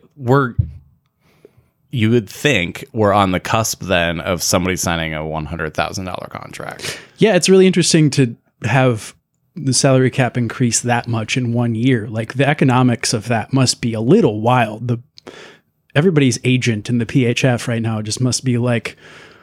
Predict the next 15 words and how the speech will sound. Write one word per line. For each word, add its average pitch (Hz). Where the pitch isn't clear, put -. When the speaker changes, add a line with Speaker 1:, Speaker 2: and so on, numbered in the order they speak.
Speaker 2:
"Whoa, 262
my 196
God." 135
<laughs> -
Speaker 1:
What, 135
what 143
a 180
bummer 113
for 104
the 95
people 104
who 95
signed 90
two-year 90
deals. 76